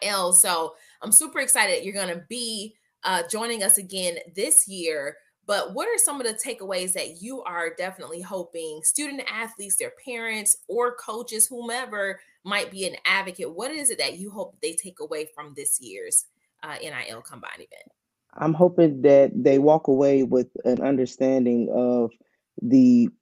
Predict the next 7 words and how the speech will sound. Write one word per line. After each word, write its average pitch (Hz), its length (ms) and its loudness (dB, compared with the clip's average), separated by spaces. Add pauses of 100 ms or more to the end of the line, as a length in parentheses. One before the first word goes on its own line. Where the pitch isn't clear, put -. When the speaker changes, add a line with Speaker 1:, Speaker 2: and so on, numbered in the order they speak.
(400)
Speaker 2:
opportunities 135 760 4
to 123 60 -10
set 131 220 2
themselves 123 420 0
up 120 220 2
for 120 340 2 (100)
life 120 260 2